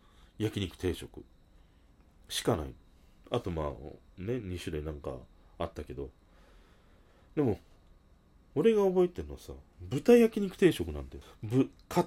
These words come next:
豚肩ロース焼肉定食じゃないんだよ。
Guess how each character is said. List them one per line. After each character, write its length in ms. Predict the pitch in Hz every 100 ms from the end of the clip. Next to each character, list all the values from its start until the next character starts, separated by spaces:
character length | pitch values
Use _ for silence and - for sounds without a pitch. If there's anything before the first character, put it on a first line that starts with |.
| -
豚 380 | 107 110 135 220
肩 400 | 220 220 - 202
ロ 160 | 190 185
ー 40 |
ス 140 | 185 190
焼 240 | 160 160
肉 180 | 156 -
定 160 | 156
食 160 | 120 87
じ 60 | 73
ゃ 60 |
な 80 | 78
い 20 |
ん 100 | 71
だ 60 |
よ。 60 | 67